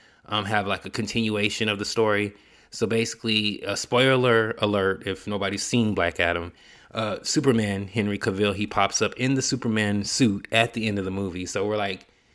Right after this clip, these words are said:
it, it, le-, it, like, build, it leaves you, like, a buildup. It, it leaves you, like, wanting more, like, "Oh my God, so is it gonna be Black Adam versus Superman?" Well, <sighs> now that we got two new heads over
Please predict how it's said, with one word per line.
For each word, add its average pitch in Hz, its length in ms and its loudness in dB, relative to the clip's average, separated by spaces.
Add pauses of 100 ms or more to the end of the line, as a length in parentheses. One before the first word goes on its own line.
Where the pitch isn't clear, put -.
(280)
it, 123 200 -6
it, 147 140 2
le-, 143 200 4
it, 151 120 2
like, 135 260 2
build, 131 280 6
it 131 120 4
leaves 139 180 4
you, 135 80 4
like, 110 180 4
a 110 40 2
buildup. 104 360 2
It, - 80 -4
it 113 220 -4
leaves 127 300 0
you, 120 80 2
like, 104 260 0
wanting 110 260 0
more, 95 220 -2
like, 82 220 -12
"Oh 123 120 4
my 117 120 4
God, 98 300 2 (260)
so 113 160 0
is 113 120 4
it 117 40 0
gonna 107 120 0
be 104 100 -2
Black 98 300 -2
Adam 101 260 0
versus 98 500 -6 (100)
Superman?" 139 720 0 (1080)
Well, 208 380 6 (260)
<sighs> - 220 -14
now 135 200 4
that 160 180 4
we 151 120 4
got 131 280 4 (240)
two 165 220 0
new 156 160 4
heads 139 440 4
over 123 460 2